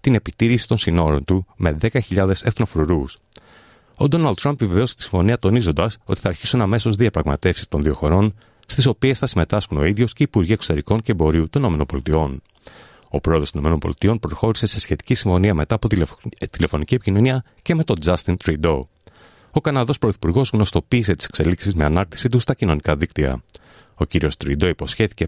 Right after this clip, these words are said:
πόλεμο στα καρτέλ της φενταλίν-, φεντανίλης, ε, καθώς οι δασμοί επιβλήθηκαν με αιτιολογία την αυξανόμενη παραγωγή του συνθετικού οπιούδους στη χώρα.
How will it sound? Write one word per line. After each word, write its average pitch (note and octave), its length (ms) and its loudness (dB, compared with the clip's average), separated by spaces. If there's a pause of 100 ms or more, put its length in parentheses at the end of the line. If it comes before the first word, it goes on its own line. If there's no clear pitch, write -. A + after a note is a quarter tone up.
(120)
πόλεμο A#2+ 360 2
στα F2+ 140 -2
καρτέλ E2 480 -2
της - 180 -2
φενταλίν-, E2 680 -2 (180)
φεντανίλης, F2 800 0 (1000)
ε, F2+ 260 2
καθώς G#2 360 -2
οι E3+ 60 2
δασμοί G2+ 280 0
επιβλήθηκαν G#2+ 540 0
με F#2 120 0
αιτιολογία F#2 760 0 (240)
την C#3+ 160 0
αυξανόμενη G2+ 500 0
παραγωγή E2 460 0
του A#2 120 0
συνθετικού G2+ 580 0
οπιούδους D#2+ 640 0
στη - 160 -2
χώρα. D#2 460 0